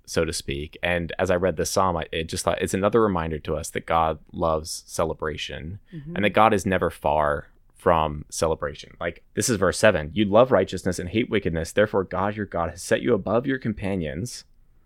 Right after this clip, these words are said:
Speaker 1: And the way he has set the king above his companions is by anointing you with the oil of joy."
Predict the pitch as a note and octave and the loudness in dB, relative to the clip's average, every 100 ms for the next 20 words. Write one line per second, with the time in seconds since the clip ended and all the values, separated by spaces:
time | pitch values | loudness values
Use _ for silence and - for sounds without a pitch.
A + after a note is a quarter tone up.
0 | _ _ _ _ _ G2+ G2 F#2 A#2+ F3+ | _ _ _ _ _ 2 4 6 6 4
1 | F3 - C#3 - _ _ _ _ - G#2+ | 2 4 4 2 _ _ _ _ -2 -2
2 | - A2 F#2 F#2+ A#2 A2+ G#2 F#2 E2+ D#2+ | 2 0 2 2 2 0 0 0 -2 -4
3 | - F#2 E2+ E2+ F2 F#2 C3 C#3 D3 E3 | -8 -4 -4 -2 -4 -2 -2 -2 -4 -4
4 | F3 - G#2 G#2+ G#2+ G2+ F#2 G2 - F#2 | -8 -4 2 4 4 2 -2 -4 2 4
5 | G2 G2+ - - E2 - E2 E2 E2 - | 6 4 2 -2 -6 -4 0 2 2 -2